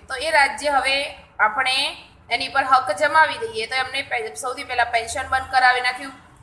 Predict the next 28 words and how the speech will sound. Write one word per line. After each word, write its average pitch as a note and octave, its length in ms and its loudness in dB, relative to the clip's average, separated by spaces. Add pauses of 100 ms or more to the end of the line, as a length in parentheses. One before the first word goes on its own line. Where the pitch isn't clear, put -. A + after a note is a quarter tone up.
(200)
અને C#4+ 200 4
રાજ્યની D#4 520 2
અંદર C#4+ 200 -2
રાજાનો C4 520 4
કઈ C#4+ 180 -2
રીતે, C#4 300 -4 (600)
રાજાને B3+ 380 2
કઈ C#4 200 -2
રીતે C#4 260 -2
સમાપ્ત C4+ 440 2
કરવો, C4 560 0
એની, C#4 600 -6
એના C4 160 4
વારસદારોને C4+ 680 2
કઈ C4 180 -4
રીતે C#4 200 -4
સમાપ્ત B3+ 420 4
કરવા, C4+ 260 2
એ B3+ 100 -2
બધાના B3 300 2
પ્રયત્નો A#3 380 -2
કરવા G#3 300 -2
લાગ્યા G#3 360 0
અને C4 160 0
એને D4 140 0
ખાલસા A#3+ 400 0
કરવા G3 260 -2
લાગ્યા. G3 400 -8